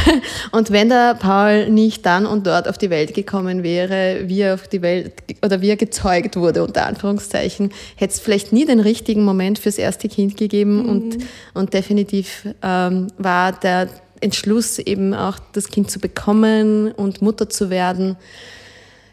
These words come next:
Speaker 1: Ja, weiß ich nicht. Wer, wer hätte ich, ich hätte wahrscheinlich ganz ein anderes Leben gelebt,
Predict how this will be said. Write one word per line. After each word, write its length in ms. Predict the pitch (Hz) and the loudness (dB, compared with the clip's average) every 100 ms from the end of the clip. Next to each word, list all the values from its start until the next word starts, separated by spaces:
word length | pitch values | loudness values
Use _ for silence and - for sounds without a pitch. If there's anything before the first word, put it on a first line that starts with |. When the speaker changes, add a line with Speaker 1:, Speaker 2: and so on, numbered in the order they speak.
| _ | _
Speaker 1:
Ja, 360 | - 170 180 175 - _ | -2 0 0 -4 -14 _
weiß 220 | 196 202 254 | 2 2 4
ich 80 | |
nicht. 260 | 233 208 - - | 2 2 -4 -14
Wer, 340 | 202 202 214 220 | -6 2 2 4
wer 80 | 233 | 2
hätte 220 | 233 - | 0 -2
ich, 80 | 233 | -2
ich 60 | |
hätte 120 | 233 | -2
wahrscheinlich 300 | 233 233 226 - | 0 0 0 0
ganz 180 | 208 | 0
ein 80 | 214 | 0
anderes 340 | 196 196 202 - | 0 -2 -2 -2
Leben 220 | 185 190 | -2 0
gelebt, 380 | 180 170 170 | -2 -4 -6